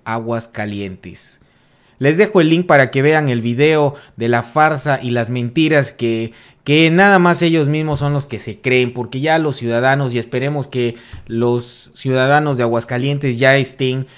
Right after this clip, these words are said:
enterándose de esta situación para ver si realmente van a votar por estos personajes.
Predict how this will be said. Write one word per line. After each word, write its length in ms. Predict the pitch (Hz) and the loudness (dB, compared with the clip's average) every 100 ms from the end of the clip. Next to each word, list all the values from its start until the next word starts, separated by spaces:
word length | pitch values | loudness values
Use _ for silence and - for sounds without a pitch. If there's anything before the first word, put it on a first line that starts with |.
| - _ | -20 _
enterándose 760 | 117 127 139 139 156 160 139 127 | -4 -2 2 4 4 2 -2 0
de 120 | 123 | 0
esta 180 | 139 139 | 0 -2
situación 640 | 117 90 117 113 147 156 139 | -4 -6 -6 -4 -2 -2 -2
para 220 | 120 117 | -2 0
ver 160 | 127 | -2
si 160 | 120 117 | -6 -8
realmente 580 | 113 120 127 156 147 131 | -4 -4 -2 -4 -2 -2
van 220 | 131 135 | 0 -2
a 60 | 123 | -2
votar 500 | 110 - 127 123 - | -4 -4 -4 -4 -8
por 180 | 110 | -6
estos 420 | 117 113 - 117 - | -6 -6 -8 -10 -10
personajes. 960 | 110 101 107 101 101 - 95 - - | -14 -12 -12 -12 -12 -16 -20 -20 -20